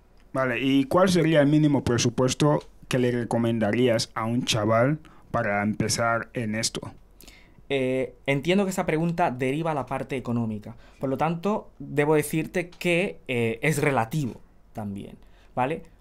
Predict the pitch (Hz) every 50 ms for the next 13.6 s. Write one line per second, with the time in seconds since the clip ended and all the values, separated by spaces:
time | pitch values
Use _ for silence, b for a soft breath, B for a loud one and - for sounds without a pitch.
0 | b - - - 170 160 151 - - - - - - b b b b - 180 -
1 | 233 226 226 220 - 185 180 185 190 190 185 170 170 - - - - 214 220 185
2 | - - 165 151 139 - - - - 135 120 - - 135 123 120 151 135 120 -
3 | - - 95 85 - - - - _ _ _ _ _ - - - - - - -
4 | 131 127 120 - 147 143 165 175 175 196 185 175 170 - - 156 156 151 143 143
5 | 143 147 147 143 131 - - 104 - - - 131 139 123 120 117 101 101 - 113
6 | - 110 110 110 - 110 107 107 120 131 131 - - 175 208 226 - - - -
7 | - - - - - - - - - - - - - - - - - - - -
8 | - - 127 120 110 107 - - 117 110 - - 107 - - - - - - -
9 | - - - b b b b b b - 135 135 123 147 139 131 - - 107 104
10 | - - b b b b b b - - - - - _ - - - 135 135 135
11 | 147 147 - 185 214 226 214 208 214 208 190 175 160 156 - - 156 143 160 160
12 | 160 160 160 - 147 131 - 151 151 147 139 139 135 - 147 143 143 147 143 139
13 | 139 139 139 - - 139 117 107 101 104 -